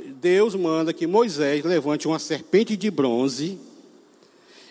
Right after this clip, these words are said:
e todo aquele que olhasse pra serpente,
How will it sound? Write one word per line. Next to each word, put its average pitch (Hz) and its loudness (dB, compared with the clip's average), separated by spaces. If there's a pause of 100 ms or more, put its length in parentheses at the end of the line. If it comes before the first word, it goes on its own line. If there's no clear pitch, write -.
e 220 2
todo 294 2
aquele 226 2
que 175 0
olhasse 156 2
pra 269 0
serpente, 180 -2